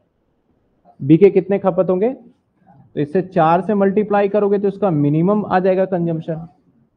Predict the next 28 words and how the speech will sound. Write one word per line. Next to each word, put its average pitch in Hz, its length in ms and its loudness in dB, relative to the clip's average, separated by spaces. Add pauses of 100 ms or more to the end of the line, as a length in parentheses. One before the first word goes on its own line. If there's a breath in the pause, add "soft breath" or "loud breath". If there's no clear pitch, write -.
कितने 190 220 0
आ 190 100 2
रहे 202 120 2
हैं? 262 200 -6 (1200)
सात 127 260 0
सौ। - 220 -16 (1700)
into 196 380 2
में 123 260 -4 (480)
अब 180 160 2
minimum 202 600 -2
time, 156 320 -2
अब 156 240 -4
यहाँ 180 220 -2
पे 196 160 -4
पाँच 185 480 -4
और 208 120 -2
तीन 208 320 -6
दो 214 160 6
दे 180 140 2
रखे 131 280 -6
हैं, 123 80 -8
तो 156 80 -8
इसमें 175 180 -6
से 185 140 -6
कम 190 280 -4
क्या 208 140 0
है? 208 140 -4
तीन। 220 440 -8